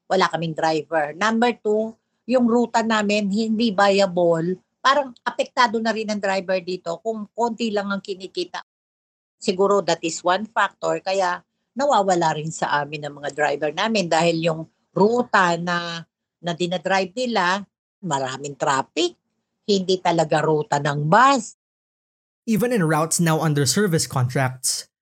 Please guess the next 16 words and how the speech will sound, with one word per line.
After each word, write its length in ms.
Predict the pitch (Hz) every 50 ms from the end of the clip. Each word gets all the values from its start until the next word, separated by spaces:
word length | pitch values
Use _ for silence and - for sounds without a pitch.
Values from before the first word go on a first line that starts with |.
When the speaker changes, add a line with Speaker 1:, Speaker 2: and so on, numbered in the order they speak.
| _ _
Speaker 2:
where 160 | - 156 147
drivers 320 | 135 160 151 139 139 127 131
are 100 | 135 123
paid 380 | 127 - 160 143 135 123 123
based 180 | 139 127 123 -
on 140 | 151 131 151
how 80 | 147
many 160 | 139 139 127 123
kilometers 760 | 123 - 147 135 147 170 190 196 175 - - 139 131 120
they 140 | 120 131 127
run, 400 | 120 120 120 120 127 131 - - _ _ _ _ _ _ _ -
it 100 | 196 196 -
has 180 | 233 233 208 -
to 140 | - 254 175
be 100 | 202 247
asked, 460 | 208 160 120 - - - - -